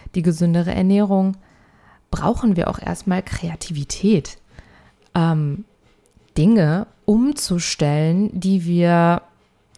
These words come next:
eventuell Monate, Jahre in einer bestimmten Art und Weise gemacht haben, umzustellen,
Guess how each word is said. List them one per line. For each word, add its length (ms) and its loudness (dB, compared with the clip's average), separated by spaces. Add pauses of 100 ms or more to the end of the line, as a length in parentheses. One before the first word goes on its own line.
eventuell 760 2
Monate, 960 2
Jahre 920 0
in 160 -4
einer 280 -2
bestimmten 560 -2
Art 160 -4
und 180 -6
Weise 260 -2
gemacht 460 -4
haben, 480 -2 (2000)
umzustellen, 1200 0